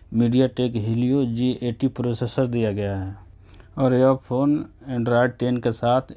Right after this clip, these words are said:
एम आई यू आई इलेवन पर काम करता है। और फोटोग्राफी के लिए क्वाड रियर कैमरा, जो कि तेरह मेगापिक्सल, आठ मेगापिक्सल, पाँच मेगापिक्सल, दो मेगापिक्सल का है,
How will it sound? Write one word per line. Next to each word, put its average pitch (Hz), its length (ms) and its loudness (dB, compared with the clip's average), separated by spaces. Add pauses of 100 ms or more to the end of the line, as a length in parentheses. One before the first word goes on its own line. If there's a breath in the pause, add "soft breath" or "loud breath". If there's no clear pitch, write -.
एम 127 200 -2
आई 120 200 0
यू 123 340 0
आई 123 180 0
इलेवन 120 400 0
पर 123 160 -2
काम 110 220 -4
करता 101 360 -6
है। 104 100 -4
और 113 200 -2
फोटोग्राफी 120 680 -2
के 131 100 -6
लिए 127 280 0
क्वाड 120 380 0
रियर 120 260 -2
कैमरा, 120 500 -2 (800 soft breath)
जो 113 140 -4
कि 117 120 -4
तेरह 117 280 0
मेगापिक्सल, 123 720 0
आठ 113 220 -2
मेगापिक्सल, 120 680 -2
पाँच 113 240 -4
मेगापिक्सल, 123 720 -2 (140)
दो 120 220 -2
मेगापिक्सल 120 600 -2
का 107 140 -6
है, 98 200 -8